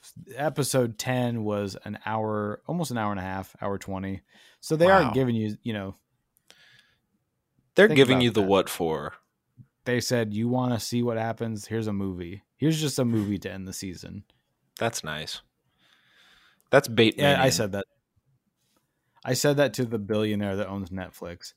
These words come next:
Speaker 1: "Hey, thanks. That was nice
Speaker 2: Yeah.
Speaker 1: of you."
Speaker 2: So you're giving this a
Speaker 1: And he went to space wearing a cowboy
Speaker 2: tentative
Speaker 1: hat.
Speaker 2: What are you giving a tentative rating to Ozark?
Speaker 1: Right now,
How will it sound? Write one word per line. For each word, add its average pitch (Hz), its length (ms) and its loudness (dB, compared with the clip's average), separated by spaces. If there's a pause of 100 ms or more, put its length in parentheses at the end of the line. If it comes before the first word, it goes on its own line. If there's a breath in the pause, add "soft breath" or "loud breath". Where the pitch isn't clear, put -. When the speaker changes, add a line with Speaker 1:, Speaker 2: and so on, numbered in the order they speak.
Speaker 1:
"Hey, 135 220 -4
thanks. 101 560 -10 (1040)
That 117 120 -6
was 113 160 -8
nice 107 260 -4
Speaker 2:
Yeah. 76 100 -2
Speaker 1:
of - 100 -10
you." 85 240 -16 (1160 loud breath)
Speaker 2:
So - 140 -6
you're 120 380 2
giving 110 460 4
this 104 260 0
a 92 440 2
Speaker 1:
And 95 120 -8
he 101 80 -6
went 113 160 -8
to 120 80 -6
space 98 460 -6
wearing 131 120 6
a 98 40 -4
cowboy - 0 - (100)
Speaker 2:
tentative 113 540 2
Speaker 1:
hat. - 200 -14 (2250 loud breath)
Speaker 2:
What 139 120 0
are 165 40 0
you 165 120 2
giving 113 260 2
a 104 60 2
tentative 104 540 -2
rating 87 340 -2
to - 120 -6
Ozark? 78 500 -6 (1700)
Speaker 1:
Right 135 240 2
now, 139 460 2